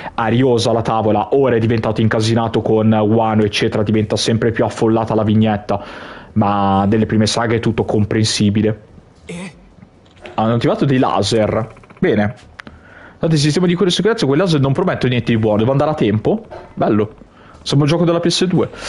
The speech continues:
Speaker 1: Continuano ad avanzare, cercate solo di non toccarli. Perfetto. Memorizzate il loro movimento. Bello. Splinter Cell è diventato.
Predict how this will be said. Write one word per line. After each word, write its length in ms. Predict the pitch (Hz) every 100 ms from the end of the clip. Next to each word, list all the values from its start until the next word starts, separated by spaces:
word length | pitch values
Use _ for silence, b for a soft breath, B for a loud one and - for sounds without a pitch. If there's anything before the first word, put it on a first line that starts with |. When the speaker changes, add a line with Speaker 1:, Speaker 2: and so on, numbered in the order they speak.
| B B B
Speaker 1:
Continuano 360 | 120 139 202 202
ad 60 |
avanzare, 680 | 180 151 151 202 180 151 -
cercate 300 | 165 139 185
solo 180 | 175 196
di 100 | 160
non 160 | 139 123
toccarli. 540 | 127 - 107 101 107
Perfetto. 520 | - 147 107 104 -
Memorizzate 540 | 123 156 180 180 262 208
il 60 |
loro 140 | 180 185
movimento. 540 | 151 131 110 101 104
Bello. 560 | 95 104 104 101 101 104 - B
Splinter 400 | - 147 131 131
Cell 260 | - 131 120
è 40 |
diventato. 680 | 113 113 110 113 107 110